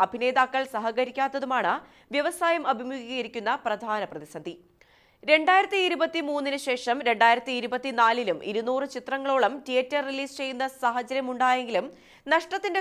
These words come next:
കണക്കുകൾ ആവർത്തിക്കുന്ന അവസ്ഥയാണുള്ളത്. എണ്ണത്തിലല്ല, മറിച്ച് മികച്ച ഉള്ളടക്കവും അവതരണവുമുള്ള ചിത്രങ്ങളാണ് പ്രേക്ഷകർക്ക്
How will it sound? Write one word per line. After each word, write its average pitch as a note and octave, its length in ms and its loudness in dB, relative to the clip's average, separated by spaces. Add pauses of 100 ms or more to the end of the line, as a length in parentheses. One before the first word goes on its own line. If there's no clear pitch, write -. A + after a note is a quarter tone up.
കണക്കുകൾ D4 420 2 (500)
ആവർത്തിക്കുന്ന D#4+ 580 4 (160)
അവസ്ഥയാണുള്ളത്. E3 680 -2 (560)
എണ്ണത്തിലല്ല, E4 500 4 (140)
മറിച്ച് B3 300 2 (100)
മികച്ച B3+ 340 -2 (160)
ഉള്ളടക്കവും B3+ 580 -2 (180)
അവതരണവുമുള്ള C4 680 0 (140)
ചിത്രങ്ങളാണ് C4 520 -2 (120)
പ്രേക്ഷകർക്ക് A#3+ 640 -2